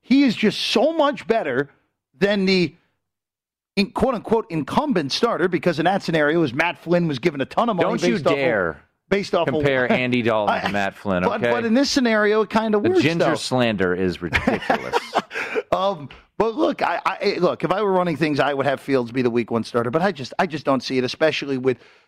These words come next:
Speaker 1: Dalton's track record of being a competent starter in the league, when that scenario with Seattle was Matt Flynn legitimately had one game where he was good.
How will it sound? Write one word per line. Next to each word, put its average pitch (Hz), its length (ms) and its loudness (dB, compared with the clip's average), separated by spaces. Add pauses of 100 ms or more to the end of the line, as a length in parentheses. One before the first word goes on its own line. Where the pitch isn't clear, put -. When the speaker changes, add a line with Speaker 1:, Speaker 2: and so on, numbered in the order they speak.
(160)
Speaker 1:
Dalton's 226 480 0
track 185 540 -2
record 170 360 2
of 131 140 -2
being 165 300 2
a 139 100 2
competent 156 640 -2
starter 139 480 2
in 120 120 2
the 117 100 2
league, 123 520 0 (140)
when 135 460 0 (180)
that 294 220 2
scenario 156 400 2
with 127 160 -4
Seattle 151 340 0
was 131 240 0 (240)
Matt 208 200 -2
Flynn 185 340 0
legitimately 156 500 0
had 151 240 -4
one 160 360 2
game 127 340 0
where 117 180 2
he 110 80 -4
was 104 160 -10
good. 110 320 -16